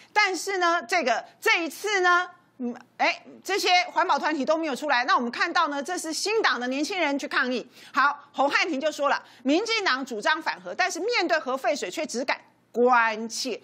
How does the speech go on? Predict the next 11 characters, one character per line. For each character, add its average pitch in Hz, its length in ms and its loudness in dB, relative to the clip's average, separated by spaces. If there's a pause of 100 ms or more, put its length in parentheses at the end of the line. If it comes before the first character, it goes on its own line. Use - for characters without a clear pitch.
(140)
不 415 140 0
敢 214 220 0
大 294 220 4
声 262 220 -8
抗 277 240 0
议， 262 80 -2
足 226 280 -4
证 - 360 0 (220)
民 262 180 4
进 349 160 2
党 233 160 0